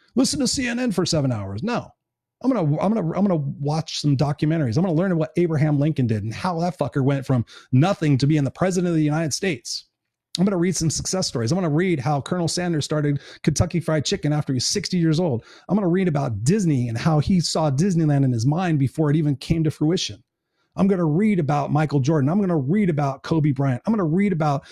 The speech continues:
all these ballers and all these fuckers out there who have never given up.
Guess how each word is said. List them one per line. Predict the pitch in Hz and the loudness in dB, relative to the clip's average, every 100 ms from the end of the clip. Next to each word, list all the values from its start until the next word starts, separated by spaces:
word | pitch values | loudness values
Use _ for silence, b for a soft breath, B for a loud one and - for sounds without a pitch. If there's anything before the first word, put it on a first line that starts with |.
| B B B | B B B
all | 170 208 | -2 2
these | 214 147 | 4 4
ballers | 98 175 180 147 127 | 4 2 2 2 2
and | 139 | 0
all | 202 | 0
these | 196 | 0
fuckers | 185 170 170 143 | -2 0 0 0
out | 143 | 0
there | 135 131 127 b b - | 0 -2 -4 b b 0
who | 170 160 - _ _ _ _ 147 | 2 2 0 _ _ _ _ 2
have | 165 | 4
never | 180 190 160 | 4 4 2
given | 131 165 139 | 2 2 2
up. | 151 - | 0 -4